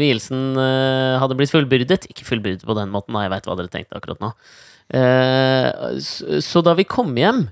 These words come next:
eh, så har jeg nå liksom prøvd å prate litt med henne, det om at, eh, mamma og pappa har gifta seg. Hva synes du om det og sånn? Det er kult.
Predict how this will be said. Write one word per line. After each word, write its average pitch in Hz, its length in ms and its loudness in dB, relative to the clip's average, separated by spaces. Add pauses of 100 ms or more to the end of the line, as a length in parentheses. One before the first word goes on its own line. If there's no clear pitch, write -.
(400)
eh, 151 300 6
så 170 280 2
har 170 220 4
jeg 165 80 0
nå 156 80 6 (100)
liksom 156 220 0
prøvd 131 180 4
å 147 420 2
prate 151 280 0
litt 104 100 -6
med 131 120 -2
henne, 175 120 0
det 147 80 4
om 131 120 2
at, - 180 -2
eh, 135 120 4
mamma 131 280 0
og - 20 -8
pappa 110 320 0
har 117 140 2
gifta 147 500 -8
seg. 110 160 -2
Hva 220 140 2
synes 127 140 0
du 131 60 0
om 127 80 -2
det 117 140 4
og 110 80 2
sånn? 262 220 0
Det 117 100 4
er 180 160 4
kult. 165 360 4